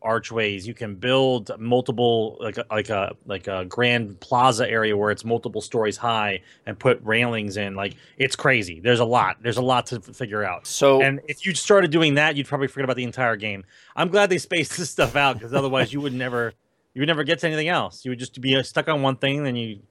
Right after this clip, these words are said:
Speaker 1: sidetrack to the other thing, and you never go back.
Speaker 2: So, so wait a minute.
Speaker 1: <clears throat>
Speaker 2: Okay, so now you can build above ground and you can build below ground.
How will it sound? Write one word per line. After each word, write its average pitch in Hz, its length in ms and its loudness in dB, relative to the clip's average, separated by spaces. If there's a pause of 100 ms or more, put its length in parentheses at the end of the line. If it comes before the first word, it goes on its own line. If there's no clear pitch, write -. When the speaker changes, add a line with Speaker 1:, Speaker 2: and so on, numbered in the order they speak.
(100)
Speaker 1:
sidetrack 131 480 -2
to 135 80 -4
the 123 60 2
other 110 160 0
thing, 110 160 -8
and 117 100 -8
you 113 40 -6
never 117 120 -6
go 110 140 -4
back. 113 320 -2
Speaker 2:
So, 147 480 2
so 151 180 -2
wait 151 80 8
a 123 60 2
minute. 95 340 0
Speaker 1:
<clears throat> - 20 -12
Speaker 2:
Okay, 131 200 2
so 147 120 2
now 156 500 6
you 127 140 -8
can 135 180 -2
build 160 200 6
above 135 300 8
ground 98 380 0 (180)
and 104 100 -2
you 101 60 -4
can 110 160 -2
build 123 260 4
below 113 320 8
ground. 85 400 0